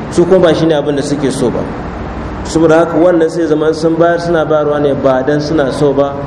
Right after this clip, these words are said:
a rashin daɗin rai suke bayar da shi. To shine malamai suke bayani duk wanda suka yi daga cikin wannan salo guda biyu, ko su yi cikin daɗin rai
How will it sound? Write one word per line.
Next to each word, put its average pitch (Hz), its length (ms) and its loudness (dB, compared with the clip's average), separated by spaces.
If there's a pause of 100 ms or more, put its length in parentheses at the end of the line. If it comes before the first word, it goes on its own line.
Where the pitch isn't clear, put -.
(460)
a 127 120 4
rashin 151 280 2
daɗin 127 300 2
rai 131 120 0
suke 127 320 -2
bayar 110 240 0
da 110 120 -6
shi. - 140 -6 (840)
To 131 80 -2
shine 156 240 2
malamai 143 480 2 (480)
suke 160 320 2
bayani 135 360 4 (720)
duk 165 120 6 (160)
wanda 165 240 4
suka 143 240 0
yi 160 60 2
daga 131 180 -2
cikin 151 320 -2
wannan 156 240 2
salo 147 280 2
guda 127 280 0
biyu, 127 240 -4 (1080)
ko 170 160 6
su 170 160 2
yi 156 60 2
cikin 160 300 2
daɗin 165 320 2
rai 156 160 4